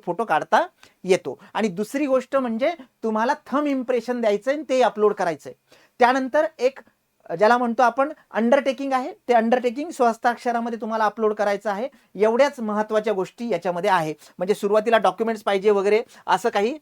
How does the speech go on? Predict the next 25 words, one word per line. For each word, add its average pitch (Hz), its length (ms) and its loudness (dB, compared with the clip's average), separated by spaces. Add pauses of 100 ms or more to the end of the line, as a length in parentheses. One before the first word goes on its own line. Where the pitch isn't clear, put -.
लागणार 175 420 2
नाही. 143 260 -12 (240)
एमजेपी 233 420 2
डॉट 247 260 4
महाराष्ट्र 233 480 2
डॉट 233 260 2
जीओव्ही 220 400 -2
डॉट 233 280 4
इन 214 200 -2 (260)
या 220 180 6 (220)
पर्टिक्युलर 220 420 2
वेबसाईटला 226 480 2
जर 220 140 2
तुम्ही 226 220 -2
गेलात 226 400 6 (500)
तर 202 60 2
तुम्हाला 220 360 4
त्या 240 240 4 (500)
पेजवरती 233 420 6
जाता 226 240 4
येईल 247 280 0 (380)
आणि 247 260 2
इथे 240 340 4 (1080)
या 196 240 6
वेबसाईटवरतीच 247 1200 2